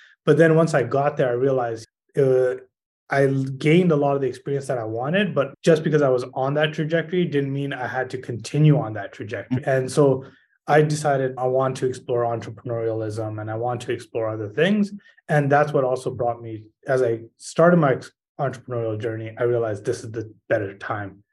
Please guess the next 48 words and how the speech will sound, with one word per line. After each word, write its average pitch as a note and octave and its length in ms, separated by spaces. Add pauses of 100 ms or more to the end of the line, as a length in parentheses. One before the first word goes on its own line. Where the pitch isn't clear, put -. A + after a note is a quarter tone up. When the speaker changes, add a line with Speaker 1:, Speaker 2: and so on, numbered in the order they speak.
(120)
Speaker 1:
to A#2 160
do A2 120
my G#2 200
M G2+ 100
B G2+ 140
A. G2 120 (220)
So C3 420
although E3 280
I D3 80
had D3 220
that A#2+ 200
goal A#2+ 340
way C3 240
early B2 320
on, B2 380
I B2+ 80
went A#2+ 200
Speaker 2:
Mm-hmm. A2+ 40
Speaker 1:
and G#2 100
pursued - 360
it A2 240
m-, C3 180
significantly A2 640
later B2+ 480 (340)
and A#2+ 480 (220)
with B2 200
different B2 360
goals A#2 340
and A2+ 140
different, A#2 260
um, A2+ 200 (160)
reasonings C3 640
for A2+ 200
doing B2+ 240
my A#2 160
M A2+ 100
B A2 200
A G#2+ 60
rather A2 260
than G#2+ 240
just G#2+ 180
saying, G#2+ 240
"Oh, C3+ 80
I A2+ 80
wanna A2 220
be G#2+ 140
in G#2 120
business, G2+ 460